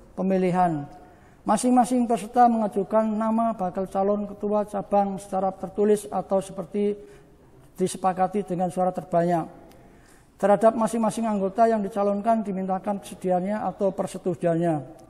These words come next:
Dari pemilihan peserta tersebut disusun cara mekanisme pemilihan terbuka atau tertutup. Pasal sembilan, aturan tambahan. Segala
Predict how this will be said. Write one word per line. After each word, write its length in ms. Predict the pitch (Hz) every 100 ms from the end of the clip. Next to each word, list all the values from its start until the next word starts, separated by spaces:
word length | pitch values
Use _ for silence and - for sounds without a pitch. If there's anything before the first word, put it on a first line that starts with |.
| - - - - - - - - -
Dari 320 | 190 202 240
pemilihan 380 | 240 233 240 233
peserta 400 | 226 202 208 208
tersebut 480 | 202 - 214 233 190
disusun 340 | 196 190 226
cara 480 | 220 196 208 226 220 - - - 214
mekanisme 560 | 208 208 202 - 220
pemilihan 400 | 208 196 196 202
terbuka 420 | 196 196 175 185 180
atau 140 | 180
tertutup. 440 | 175 160 160 180 - - - - - - - - - - - - - - - - - - - - - - - - - - - - _ - - - - - - - - - - - -
Pasal 540 | 214 208 - 233 226 220
sembilan, 400 | 208 196 208 185 156 - - -
aturan 400 | 190 196 196 190
tambahan. 640 | 196 180 180 175 165 147 - -
Segala 720 | - 190 180 190 196 196 202